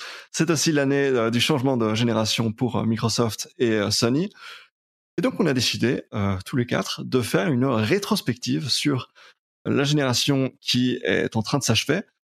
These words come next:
Donc, on parle de la génération, euh, deux mille douze deux mille vingt, grosso modo, avec, euh, la Wii U, la PlayStation quatre, euh, la Xbox One et,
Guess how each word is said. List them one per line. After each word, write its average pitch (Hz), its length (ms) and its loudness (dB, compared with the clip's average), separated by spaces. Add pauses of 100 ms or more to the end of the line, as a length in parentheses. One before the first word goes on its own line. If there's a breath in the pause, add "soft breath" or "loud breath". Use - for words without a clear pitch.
(100)
Donc, 104 140 -10
on 104 100 0
parle 107 160 2
de 104 80 0
la 104 80 2
génération, 107 640 2
euh, 101 40 0
deux 120 140 2
mille 120 140 2
douze 120 240 0
deux 123 140 2
mille 113 180 0
vingt, 131 180 2
grosso 123 320 0
modo, 110 300 0
avec, 110 300 -4
euh, 101 160 -4 (680)
la 113 220 2
Wii 123 320 2
U, 139 200 2
la 127 140 2
PlayStation 123 500 0
quatre, 123 340 0
euh, 107 100 2
la 123 160 2
Xbox 110 340 -2
One 160 200 0
et, - 120 -6